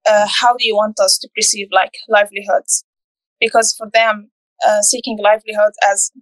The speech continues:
refugees with vulnerabilities may be different from others. So this may raise the questions of how or what spectrum,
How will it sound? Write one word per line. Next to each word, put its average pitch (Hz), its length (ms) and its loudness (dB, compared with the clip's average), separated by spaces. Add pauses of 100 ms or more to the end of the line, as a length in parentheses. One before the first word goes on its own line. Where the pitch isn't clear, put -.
(120)
refugees 220 520 -4
with 233 200 -2
vulnerabilities 214 800 0 (300)
may 233 140 0
be 214 120 -4
different 208 560 -2
from 214 200 -2
others. 226 440 0 (580)
So 220 220 0
this - 480 -2
may 226 340 0
raise 214 300 2
the 208 160 -2
questions 208 680 -2
of 208 160 4 (440)
how 214 420 2 (480)
or 220 120 4
what 262 180 0
spectrum, 220 680 -4